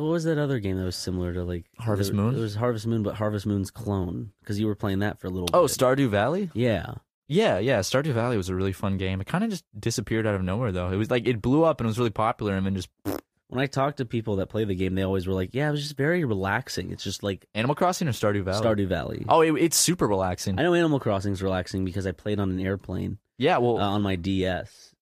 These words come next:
Speaker 1: Um, that's the only time I played it. I just played it for, like, uh, like, five hours straight on my D S.
Speaker 2: Yeah, it, it, it, well, Animal Crossing is one of those games. It's the type of game that you would pick it up for, like, fifteen minutes a day. You just play it a little bit every day, check in, do some stuff, and then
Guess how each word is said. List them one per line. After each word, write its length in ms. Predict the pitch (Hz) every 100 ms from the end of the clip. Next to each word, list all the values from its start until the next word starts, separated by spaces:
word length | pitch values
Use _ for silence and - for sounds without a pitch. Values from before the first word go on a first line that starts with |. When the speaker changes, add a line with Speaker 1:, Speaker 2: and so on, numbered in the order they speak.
| _
Speaker 1:
Um, 420 | 85 87 85 78 -
that's 260 | 110 120 -
the 120 | 120
only 180 | 117 110
time 160 | 113
I 60 | 98
played 240 | - 101
it. 40 | 87
I 40 |
just 200 | 95 95
played 220 | - 101
it 80 | 98
for, 80 | 98
like, 180 | 92 87 - _ _
uh, 600 | - 92 95 95 87 85 -
like, 260 | - 82 - -
five 280 | - 101 104
hours 320 | 95 95 95
straight 420 | - - 87 - -
on 100 | 95
my 140 | 92
D 260 | 92 92 90
S. 340 | 69 - - _ -
Speaker 2:
Yeah, 380 | 123 123 110 - -
it, 160 | 131
it, 160 | 127 139
it, 140 | 117 135
well, 240 | 165 151
Animal 280 | - 165 202
Crossing 300 | 208 202 185
is 40 | 170
one 80 | 160
of 40 |
those 120 | 135
games. 480 | 107 120 123 123 - -
It's 260 | - 110 -
the 80 | 120
type 200 | 147 143
of 80 | 123
game 300 | 113 113 107
that 120 | 101
you 100 | 104
would 140 | 101
pick 180 | - 104
it 80 | 101
up 120 | 98
for, 140 | - 98
like, 200 | 95 -
fifteen 400 | - 98 - 98
minutes 240 | 95 90
a 60 | 95
day. 380 | 95 98 120 - -
You 100 | 101
just 180 | 101 -
play 160 | 110
it 40 | 107
a 40 |
little 180 | 104 107
bit 120 | 107
every 140 | 104 104
day, 200 | 101 101
check 280 | 107 101
in, 240 | 98 98 98
do 160 | 107
some 160 | 98 98
stuff, 340 | - 98 95
and 100 | 95
then 220 | 98 95